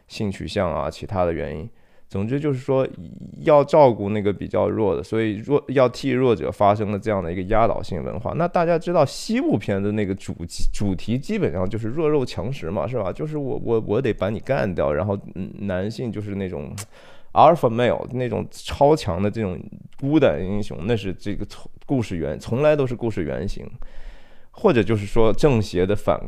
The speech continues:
这种搏杀哈。但是在这个样的一个社会环境的变化里头呢，这个东西就，就人们就不再喜-，不再觉得说这个东西是不是有点点冒犯了，是不是显得就是说让人家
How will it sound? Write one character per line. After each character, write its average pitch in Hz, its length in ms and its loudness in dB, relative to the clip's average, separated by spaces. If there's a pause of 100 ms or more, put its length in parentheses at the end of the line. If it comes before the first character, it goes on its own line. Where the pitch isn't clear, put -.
(460)
这 110 180 -2
种 90 280 -4 (340)
搏 92 180 0
杀 90 360 4
哈。 - 200 -4 (560)
但 196 140 4
是 185 80 2
在 175 180 4
这 160 140 -2
个 165 120 0
样 143 180 6
的 127 80 -2
一 120 40 -2
个 131 80 -2
社 139 160 2
会 131 240 2 (120)
环 104 240 -2
境 127 120 -2
的 117 80 0
变 117 240 -2
化 113 200 0
里 82 100 0
头 82 220 -6
呢， 80 260 -4
这 - 100 -4
个 131 60 -4
东 131 160 -2
西 123 80 -4
就， 117 260 -2 (120)
就 131 180 -2
人 104 160 0
们 127 160 -4
就 117 80 -4
不 - 140 -10
再 139 200 2
喜-， - 280 -10 (100)
不 123 100 -4
再 143 240 0 (120)
觉 104 160 -4
得 139 100 -2
说 147 140 -4
这 165 100 -6
个 151 40 -6
东 156 120 -4
西 160 80 -2
是 160 160 -6
不 160 60 -8
是 151 140 -6
有 131 100 -2
点 143 160 0
点 98 100 0
冒 87 300 -2
犯 76 260 -4
了， 73 80 -6
是 - 100 -6
不 80 120 0
是 160 120 -2
显 - 300 -2
得 101 80 -6
就 131 100 -8
是 131 160 -10
说 131 240 -4
让 135 220 -2
人 110 100 -4
家 123 240 -2